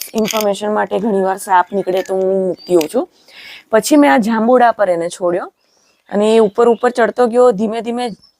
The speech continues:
પાતળી પાતળી, એટલી પાતળી ડાળી લેતો ગયો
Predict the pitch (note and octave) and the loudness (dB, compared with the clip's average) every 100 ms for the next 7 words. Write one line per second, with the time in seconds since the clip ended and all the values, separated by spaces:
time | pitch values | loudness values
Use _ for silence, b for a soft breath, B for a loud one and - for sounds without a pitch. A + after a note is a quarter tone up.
0 | _ _ _ _ _ A3+ A3 B3 B3+ - | _ _ _ _ _ 0 0 0 0 0
1 | A3 G#3+ A#3+ A#3 A#3+ B3 - B3 F#3 G3+ | -4 -2 -4 -4 -6 -6 -4 -4 -2 -4
2 | A3+ A3+ G#3+ - G3 G3+ F3+ F#3+ E3+ - | -2 -2 -4 -8 0 2 2 0 -4 -6
3 | D#3+ D#3 A#3+ | -8 -6 -8